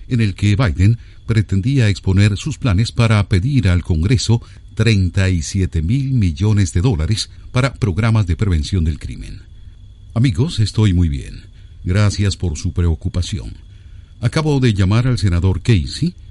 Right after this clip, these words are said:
al congresista Cartwright y al alcalde Cognetti y a mis primos de Scranton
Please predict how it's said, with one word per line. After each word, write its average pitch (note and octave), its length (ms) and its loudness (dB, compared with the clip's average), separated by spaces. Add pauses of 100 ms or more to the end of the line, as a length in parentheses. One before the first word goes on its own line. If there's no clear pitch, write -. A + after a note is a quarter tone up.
(120)
al G2+ 220 2
congresista B2 680 0
Cartwright G#2+ 760 0 (300)
y B2 60 -2
al D#3+ 100 0
alcalde A#2 480 2
Cognetti F#2+ 640 2 (460)
y A2+ 60 2
a A2+ 60 6
mis G#2+ 140 4
primos E3 460 -2
de A#2+ 200 2
Scranton - 600 -2